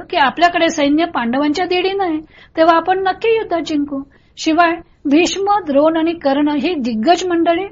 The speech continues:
आपल्या बाजूला असताना आपल्याला पराजयाची भीती बाळगण्याचं कारणच नाही, असं तो ठाम समजून चाललेला होता. मग युद्धाशिवाय पर्याय नसताना,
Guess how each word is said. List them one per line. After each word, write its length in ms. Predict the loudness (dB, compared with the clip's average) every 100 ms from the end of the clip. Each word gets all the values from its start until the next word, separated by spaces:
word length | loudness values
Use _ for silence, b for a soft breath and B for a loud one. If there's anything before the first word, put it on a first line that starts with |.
| -10
आपल्या 300 | -10 -4 -4
बाजूला 420 | -4 -2 0 0
असताना 440 | 0 -2 -2 -2 -6 B B B B B 0
आपल्याला 400 | 0 2 2 2
पराजयाची 680 | 0 0 2 2 2 0
भीती 300 | -2 -2 -2
बाळगण्याचं 640 | 0 2 0 -2 -2 -2 -4 -6 b -10
कारणच 480 | -8 -4 -4 -4 -6
नाही, 160 | -16 -16 _ _ b b -6
असं 180 | -4
तो 100 | -2
ठाम 340 | -4 -4 -4 -2
समजून 400 | -2 -2 0 -2
चाललेला 440 | -4 -6 -8 -10
होता. 240 | -12 -16 -20 _ _ _ 0
मग 240 | 2 2
युद्धाशिवाय 580 | 0 2 2 2 0 0
पर्याय 440 | 2 2 2 0
नसताना, 580 | 0 -2 -4 -4 -4 -6